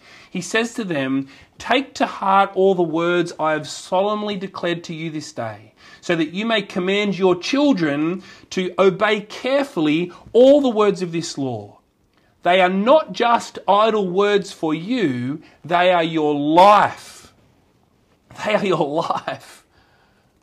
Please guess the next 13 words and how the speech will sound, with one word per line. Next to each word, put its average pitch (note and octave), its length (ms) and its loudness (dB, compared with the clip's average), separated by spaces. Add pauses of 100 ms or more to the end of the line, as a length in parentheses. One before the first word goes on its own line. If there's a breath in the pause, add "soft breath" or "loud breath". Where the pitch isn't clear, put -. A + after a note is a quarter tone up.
(920)
What's A#3 180 -8
great A3 320 4
about G3 300 2
these D#3+ 240 0
words F3 400 0
is E3+ 140 -4
I F3+ 100 2
can't G#3+ 400 -4
help G#3+ 340 -4
but - 300 -4
think G#3+ 260 -8
about F3 360 0
Jesus, F#3 800 -4